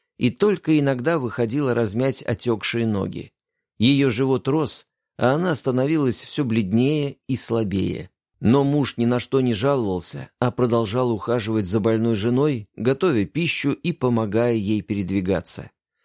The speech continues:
К середине осени они, наконец, достигли селения, на которое им указывали последние встреченные торговцы и путники.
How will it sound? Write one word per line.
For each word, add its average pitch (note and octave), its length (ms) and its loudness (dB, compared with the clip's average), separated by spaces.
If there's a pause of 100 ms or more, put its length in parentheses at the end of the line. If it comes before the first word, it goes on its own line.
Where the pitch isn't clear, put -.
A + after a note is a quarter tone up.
(460)
К - 60 -4
середине B2+ 520 2
осени G#2 500 -2 (100)
они, C#3 200 0
наконец, C3+ 560 0
достигли A#2 580 -2
селения, C3 720 0 (140)
на B2 160 2
которое E3 520 2
им D#3+ 300 -2
указывали D3 580 0
последние B2+ 640 0
встреченные A#2+ 640 0
торговцы G#2+ 640 -2
и C#3+ 200 -4
путники. - 760 -6